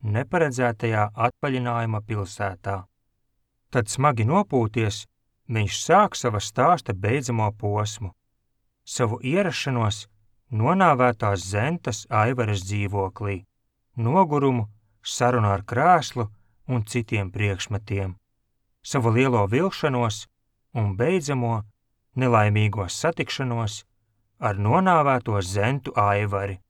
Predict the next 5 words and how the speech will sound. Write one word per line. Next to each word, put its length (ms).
Apsūdzētais 960
Juris 320
Gulēns 640
runā 340
klusu, 540